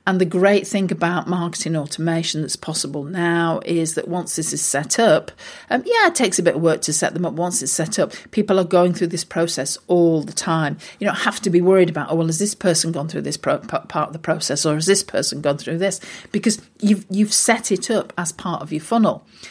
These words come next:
Now, the great thing that is available nowadays with, with email automation software is you can add multiple touch points, and you can even build in phone calls and reminders that you get emailed about,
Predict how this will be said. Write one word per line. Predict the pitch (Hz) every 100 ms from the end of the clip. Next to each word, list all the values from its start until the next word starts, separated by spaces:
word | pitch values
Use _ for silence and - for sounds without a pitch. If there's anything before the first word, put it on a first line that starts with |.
| - -
Now, | 226
the | 214
great | 170 214 233 240 180
thing | - 220 196 180
that | 165 160 -
is | 170 165 -
available | 160 175 170 165 160 123 -
nowadays | - 196 190 311 339 165 139 147 180 170
with, | 160 156 -
with | 165 160 -
email | 175 170 160 160 151 - - -
automation | 170 165 165 156 160 156
software | - 185 - 143 - - - - -
is | 226 214
you | 220
can | 233 208
add | 220 214 214
multiple | 190 196 220 220 - - 185 180 - -
touch | - 196 -
points, | - 160 151 -
and | 180
you | 170
can | - 196
even | 180 180 175
build | 175 175 170
in | 175 175
phone | - - 240 240 220
calls | 190 170 160
and | - 190
reminders | 175 180 190 202 208 202 180 156 147
that | -
you | 175
get | 175 -
emailed | 208 208 208 175 156 151
about, | 147 170 156